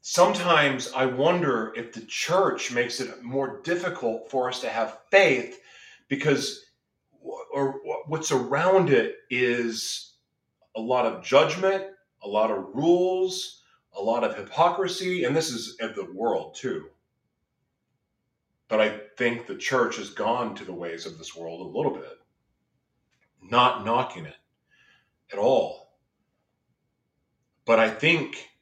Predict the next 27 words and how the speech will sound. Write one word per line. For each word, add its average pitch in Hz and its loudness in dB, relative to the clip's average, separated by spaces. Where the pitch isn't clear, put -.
with 107 -10
all 143 6
my 123 4
heart, 123 2
I 98 -6
believe 120 -2
this. 92 -4
And 110 0
I 131 4
believe 151 -2
that - -2
church, - 2
church 202 4
is 160 0
like, 123 4
to 139 0
me, 156 2
church 131 2
is 107 -2
like 107 2
getting 113 -2
to 107 -2
go 104 0
to 98 -2
the 95 -4
football 90 -10
game. - -16